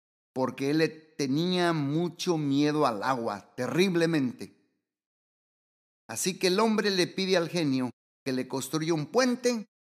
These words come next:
para ir desde Los Ángeles hasta Honolulu. Y el genio tira la lámpara al suelo y le contesta, "No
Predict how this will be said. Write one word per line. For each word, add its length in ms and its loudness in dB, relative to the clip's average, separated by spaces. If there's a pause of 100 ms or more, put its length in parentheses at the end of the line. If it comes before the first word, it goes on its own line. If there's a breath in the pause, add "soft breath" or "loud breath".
(180)
para 280 0
ir 400 -2 (260)
desde 380 -2
Los 260 0
Ángeles 680 -4 (300)
hasta 260 -6
Honolulu. 720 -4 (600)
Y 160 0
el 120 2
genio 400 0
tira 220 0
la 120 0
lámpara 380 0
al 100 -2
suelo 240 2
y 40 4
le 120 0
contesta, 560 -4 (560)
"No 480 -8